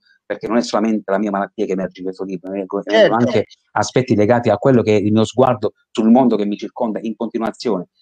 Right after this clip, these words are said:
Speaker 1: dal, dall'Ilva
Speaker 2: E
Speaker 1: di
Speaker 2: in questo,
Speaker 1: Taranto,
Speaker 2: in questo se-, certo, in
Speaker 1: dall'Ilva
Speaker 2: questo
Speaker 1: di Taranto
Speaker 2: senso
Speaker 1: al Salone del Parrucchiere, eh, al
Speaker 2: Sì.
Speaker 1: Culo di Belen, cioè voglio dire, cioè, il quadro è to-,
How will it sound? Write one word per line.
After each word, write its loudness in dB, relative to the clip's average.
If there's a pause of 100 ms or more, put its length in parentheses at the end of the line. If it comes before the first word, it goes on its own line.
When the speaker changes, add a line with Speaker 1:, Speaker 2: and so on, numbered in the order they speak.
Speaker 1:
dal, 0
dall'Ilva 2
Speaker 2:
E 6
Speaker 1:
di 4
Speaker 2:
in -2
questo, 4
Speaker 1:
Taranto, 0
Speaker 2:
in 2
questo 0
se-, -6
certo, 0
in -4
Speaker 1:
dall'Ilva 2
Speaker 2:
questo 2
Speaker 1:
di -2
Taranto 2
Speaker 2:
senso -20 (320)
Speaker 1:
al 2
Salone 2
del 0
Parrucchiere, 0 (220)
eh, -6
al 0
Speaker 2:
Sì. -4
Speaker 1:
Culo 0
di -2
Belen, 0
cioè -6
voglio -2
dire, -4 (220)
cioè, -2
il -12
quadro 0
è -8
to-, -8